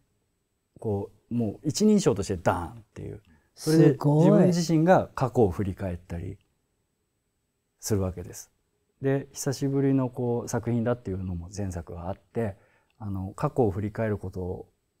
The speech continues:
Speaker 1: を、こう、悲観的に思うんじゃなくて、あの、すごく微笑ましく過去をふ-、振り返るというか、っていう意識があったんですね。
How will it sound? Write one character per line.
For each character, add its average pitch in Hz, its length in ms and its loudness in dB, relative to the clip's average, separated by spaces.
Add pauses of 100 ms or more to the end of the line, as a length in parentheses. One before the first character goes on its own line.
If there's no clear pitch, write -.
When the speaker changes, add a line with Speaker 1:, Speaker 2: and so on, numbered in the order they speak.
(120)
Speaker 1:
を、 143 260 0 (300)
こ 98 180 -12
う、 95 60 -8
悲 - 100 -16
観 147 180 2
的 143 160 0
に 139 80 2
思 135 220 0
う 127 40 0
ん 120 40 -2
じ 113 80 -6
ゃ 104 40 -6
な 110 120 -10
く - 120 -20
て、 123 300 -4 (480)
あ 98 100 -10
の、 95 320 -8 (1080)
す - 160 -12
ご 139 100 -2
く - 80 -6
微 120 180 -4
笑 156 180 0
ま 165 120 0
し - 80 -8
く - 100 -16
過 117 180 -4
去 110 120 -2
を 95 80 0
ふ-、 80 120 -8 (140)
振 98 120 -8
り 95 80 -4
返 87 200 -6
る 101 100 -12
と 104 120 -16
い 101 40 -14
う 104 60 -18
か、 - 240 -18 (460)
っ - 40 -20
て 190 100 0
い 185 40 4
う 175 60 2
意 175 80 2
識 - 180 -6
が 90 100 -4
あ 87 40 -4
っ - 40 -14
た 90 100 -12
ん 95 40 -10
で 98 60 -14
す - 100 -12
ね。 101 160 -10